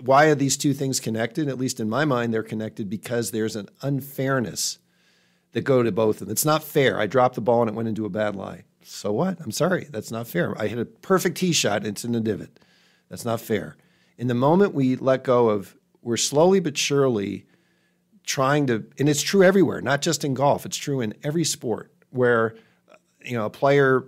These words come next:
commits a penalty and it's, and you look at it in an instant replay and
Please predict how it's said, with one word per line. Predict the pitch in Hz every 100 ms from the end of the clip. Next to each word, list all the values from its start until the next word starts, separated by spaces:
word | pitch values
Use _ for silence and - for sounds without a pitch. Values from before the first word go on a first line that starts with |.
| -
commits | - 123 123
a | 110 - _ -
penalty | 131 139 127 135 127 120 -
and | 113
it's, | 104 -
and | - 104
you | 104
look | 113 123
at | 135
it | 123
in |
an | 110 110
instant | 123 - 107
replay | 113 120 - 120 117
and | 107 101